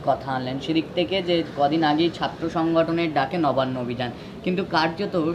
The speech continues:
সেখানে ছাত্র সেইভাবে কোথায় দেখা গিয়েছিল? এবং, আহ, আরেকটি কথা বলতে হয় যে পশ্চিমবঙ্গ ছাত্র সমাজ নামে একটি সংগঠন, যার নাম আমি তো শুনিনি বা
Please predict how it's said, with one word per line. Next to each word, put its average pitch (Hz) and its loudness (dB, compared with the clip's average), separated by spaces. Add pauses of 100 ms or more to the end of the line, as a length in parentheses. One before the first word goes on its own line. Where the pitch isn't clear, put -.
সেখানে 185 -2
ছাত্র 180 -4
সেইভাবে 196 0
কোথায় 180 0
দেখা 151 2
গিয়েছিল? 135 -2 (1160)
এবং, 185 8 (320)
আহ, 147 6
আরেকটি 214 6
কথা 175 8
বলতে 143 0
হয় 180 6
যে 190 -2 (120)
পশ্চিমবঙ্গ 220 -2 (140)
ছাত্র 196 -2 (120)
সমাজ 165 4
নামে 202 0
একটি - -4 (100)
সংগঠন, 170 6 (140)
যার 175 10
নাম 190 2 (200)
আমি 208 0 (120)
তো 190 -2
শুনিনি 170 0
বা 190 6